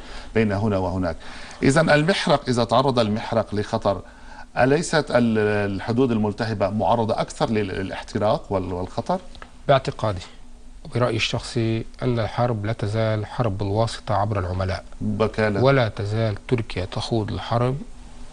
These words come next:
Speaker 2: بالواسطة عبر هؤلاء العملاء، وهذه الحرب القذرة مستمرة بها تركيا، ولن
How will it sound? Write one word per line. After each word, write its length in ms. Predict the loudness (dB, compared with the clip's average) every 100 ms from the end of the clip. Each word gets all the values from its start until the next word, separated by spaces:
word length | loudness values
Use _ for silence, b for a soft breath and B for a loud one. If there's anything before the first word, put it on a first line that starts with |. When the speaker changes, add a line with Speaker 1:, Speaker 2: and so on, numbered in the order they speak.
| -10 0
Speaker 2:
بالواسطة 840 | 4 6 4 0 -2 2 2 2 -4 -14 -12 -12 -10 4
عبر 280 | 6 6 4
هؤلاء 340 | 2 2 2
العملاء، 420 | 2 2 0 -2 -6 -8
وهذه 400 | 2 4 4 4
الحرب 420 | 0 0 0 0
القذرة 720 | -2 0 2 4 4 2 2 -2
مستمرة 640 | -4 -2 2 2 2 2
بها 260 | 2 2 0
تركيا، 420 | -2 0 0 2
ولن 460 | 4 4 4 2